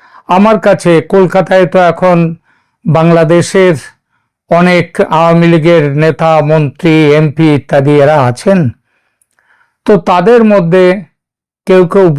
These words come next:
জিজ্ঞেস করেছিলেন যে তাহলে কি শেখ হাসিনাকে ছেড়ে দিয়ে দিল ভারত,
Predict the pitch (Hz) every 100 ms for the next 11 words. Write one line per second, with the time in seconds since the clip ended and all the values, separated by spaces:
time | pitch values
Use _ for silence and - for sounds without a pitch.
0 | 143 - 165 - 190 - - 160 160 -
1 | 175 135 113 147 _ _ _ _ _ _
2 | _ _ _ _ _ _ _ _ _ -
3 | 175 190 196 190 160 - _ _ _ _
4 | - 160 170 185 180 196 196 196 214 _
5 | _ _ _ _ _ - - 220 - 175
6 | 170 202 190 190 - 185 151 160 - -
7 | 175 185 196 202 196 202 190 156 202 185
8 | 113 -